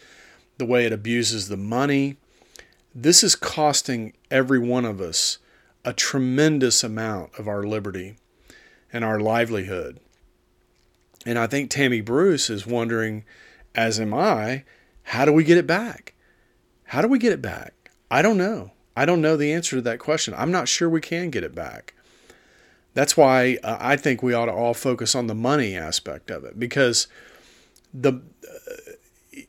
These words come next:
i-, if you take away the ability to just print money, everything comes back to reality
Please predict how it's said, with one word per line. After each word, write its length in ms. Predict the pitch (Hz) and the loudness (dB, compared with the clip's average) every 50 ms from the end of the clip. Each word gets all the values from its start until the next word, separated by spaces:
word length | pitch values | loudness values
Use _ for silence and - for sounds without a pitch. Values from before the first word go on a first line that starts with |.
| - | -16
i-, 160 | - - - - | -16 -16 -14 -12
if 420 | - 101 - - - 185 175 - 208 | -10 -8 -8 -8 -6 -6 -4 -2 0
you 80 | 220 | -2
take 320 | 214 - - 285 285 277 - | 0 4 4 4 4 6 6
away 400 | 175 131 123 131 131 131 131 127 | 6 6 6 6 6 6 4 4
the 140 | 120 123 117 | 2 2 0
ability 500 | 107 104 123 123 123 123 120 123 120 113 | 0 0 0 0 2 0 0 0 -2 -2
to 160 | - - 123 | -4 -4 -4
just 360 | 110 117 113 - - - - _ _ _ _ _ _ _ _ _ _ _ - | -4 -2 -2 -2 -2 -4 -6 _ _ _ _ _ _ _ _ _ _ _ -4
print 280 | - 165 156 139 - | 2 2 2 2 2
money, 460 | 123 120 117 120 131 135 139 143 139 _ _ _ _ _ _ _ _ _ _ _ _ _ _ _ _ _ _ _ _ _ _ _ _ _ _ _ - - | 0 0 0 0 0 0 -2 -4 -6 _ _ _ _ _ _ _ _ _ _ _ _ _ _ _ _ _ _ _ _ _ _ _ _ _ _ _ -10 -4
everything 480 | - 214 226 269 269 - 302 294 254 | -2 0 2 2 2 4 4 4 4
comes 260 | - - 247 220 180 143 | 4 2 2 2 2 4
back 240 | 151 147 139 135 | 4 4 4 4
to 80 | - 139 | 0 0
reality 680 | 123 123 120 117 117 117 120 120 110 104 101 101 98 | 2 2 4 4 4 4 4 2 2 2 -2 -4 -6